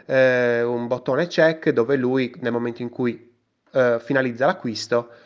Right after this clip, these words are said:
ci dà anche la, l'opportunità di, eh, ricontattarlo e non rirompergli i coglioni, ma,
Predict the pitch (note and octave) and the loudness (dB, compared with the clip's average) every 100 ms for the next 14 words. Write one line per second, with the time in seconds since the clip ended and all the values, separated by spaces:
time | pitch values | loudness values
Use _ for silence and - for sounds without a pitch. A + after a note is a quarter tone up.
0 | _ _ - C3+ A2+ A#2+ B2 A#2 A#2+ B2 | _ _ 0 2 2 0 -2 -2 -2 -4
1 | C#3+ - D3+ D3+ G#2+ G#2 - A#2 A#2 - | -6 -4 -4 -4 -6 -8 -10 -8 -10 -6
2 | B2 A#2 D3 C3+ B2+ - - G#2+ A2 A#2 | -4 -2 -2 -4 -4 -4 -4 -6 -2 -2
3 | A#2+ - - _ _ A#2+ A#2+ C3 A#2+ A2+ | -2 -8 -20 _ _ -4 2 2 2 -2
4 | G#2+ G#2+ G#2+ G#2+ G#2 A2+ A2 A#2 G#2+ A2 | -4 -6 -8 -10 -6 -4 0 2 2 -2
5 | A2 | -4